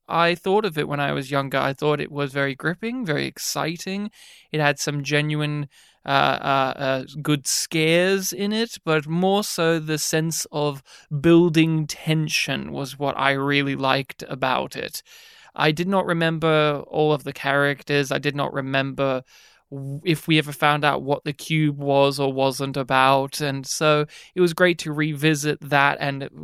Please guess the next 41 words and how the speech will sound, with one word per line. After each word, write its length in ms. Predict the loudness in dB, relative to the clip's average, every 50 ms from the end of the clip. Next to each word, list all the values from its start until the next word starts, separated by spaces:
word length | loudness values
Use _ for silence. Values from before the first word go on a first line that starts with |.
| -16 -12
relearn 760 | -8 0 4 6 6 6 6 8 8 10 10 8 8 4 4
it 160 | 2 0 0
as 220 | 2 0 2 2
I 120 | 4 2 2
was 180 | 2 2 0
watching 480 | 0 0 0 0 0 -4 -4 -2 -2 -2
it 160 | -4 -4 -4
and 80 | -4 -4
going, 160 | -4 -2 -2
"Oh, 160 | -2 -2 -2
yes, 480 | -2 -2 -2 -2 -4 -4 -6 -8 -10 -8
yes." 240 | -8 -8 -8 -8 -8
And 180 | -6 -8 -8 -10 -14 -20 -20 -20 -20 _ _ -10
I 100 | -6 -4
remembered 640 | -2 -2 -2 0 0 0 0 0 0 0 0 0 0 0
as 200 | 0 0 0 0
I 80 | 0
was 100 | 0 0
going 220 | 2 0 0 2 0
through, 100 | -2 -2
I'm 60 | -4
like, 100 | -4 -6 -6
"Oh, 220 | -4 -2 0 0
that's 280 | 0 0 -2 -4 -6 -6
right, 160 | -6 -6 -4
this 160 | -4 -4 -4
person 400 | -4 -4 -2 -2 -2 -2 -4 -8
doesn't 240 | -8 -8 -8 -8 -10
make 300 | -10 -10 -10 -10 -12 -14
it, 140 | -14 -14 -14
and 160 | -16 -14 -12 -10
this 160 | -10 -8 -8
one 180 | -8 -10 -8
does," 400 | -6 -6 -4 -4 -4 -6 -8 -10
and 140 | -12 -16 -18 -20 -20 -20 -20 _ _ _ -14
so 300 | -14 -10 -6 -2 -2 0
on 100 | 0 0
and 140 | -2 -2 -4
so 260 | -2 0 0 0 0
forth. 380 | -2 -4 -4 -4 -4 -4 -6 -8
So, 340 | -4 0 2 4 4 2